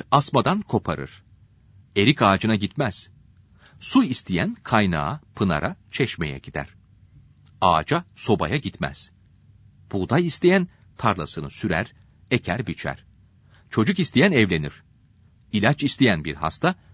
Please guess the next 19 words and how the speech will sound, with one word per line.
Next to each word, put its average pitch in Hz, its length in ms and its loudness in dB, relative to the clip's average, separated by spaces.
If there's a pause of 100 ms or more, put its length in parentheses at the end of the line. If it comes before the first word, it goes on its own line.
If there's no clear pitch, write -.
(140)
doktora 104 420 0
ve 165 140 -2
eczaneye 104 540 2
gider. 73 340 -8 (480)
Bakkala, 233 480 2 (120)
avukata 139 400 4
gitmez. 110 540 -4 (760)
Kalbin 165 420 2
gıdasını, 113 640 0 (360)
ruhun 120 400 4
temizliğini 87 520 -2
isteyen 69 460 -8
de 104 240 2 (500)
evliyanın 82 640 -2
kalbine, 78 640 -4 (260)
ruhuna 82 520 -4
başvurur. 71 440 -6 (540)
Allahü 123 340 4
Teala 117 400 4